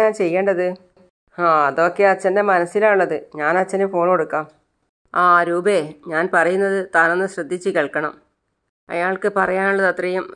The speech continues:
ഏ, രൂപയോട്, ഏ, ചെറുതായിട്ട് പറഞ്ഞു കൊടുത്തു, മറ്റുള്ളവർ കേൾക്കാതെ. എന്നിട്ട് പറയാണ്, എന്താ റിസ്ക് ഉള്ള കാര്യമാണോ? ഒത്തിരി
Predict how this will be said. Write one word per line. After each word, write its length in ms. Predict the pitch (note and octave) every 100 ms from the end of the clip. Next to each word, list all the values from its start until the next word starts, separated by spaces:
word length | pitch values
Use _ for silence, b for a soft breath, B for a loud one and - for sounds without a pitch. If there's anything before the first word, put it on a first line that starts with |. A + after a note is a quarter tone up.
| - -
ഏ, 40 | D#3+ E3 E3+
രൂപയോട്, 440 | F3 F#3+ F3+ F3+ F3+ - - D#3+
ഏ, 40 | F3 E3+ E3 -
ചെറുതായിട്ട് 420 | - E3+ F#3 F#3 F#3+
പറഞ്ഞു 220 | F3+ E3 E3
കൊടുത്തു, 240 | D3+ D3+ - b b b _
മറ്റുള്ളവർ 380 | E3+ E3 F3 E3+ E3+
കേൾക്കാതെ. 440 | D#3+ C#3+ D3 C#3+ - - - _ -
എന്നിട്ട് 240 | F#3 F#3+ G#3
പറയാണ്, 380 | F#3+ F#3 F3 D3 - - D#3
എന്താ 200 | D#3+ E3+ E3+ F3+
റിസ്ക് 240 | F3 -
ഉള്ള 120 | G#3 G#3
കാര്യമാണോ? 380 | F#3 F#3 F3 D3+ D3 - _ _ _ _ _ _ F#3+
ഒത്തിരി 360 | G3 - G#3+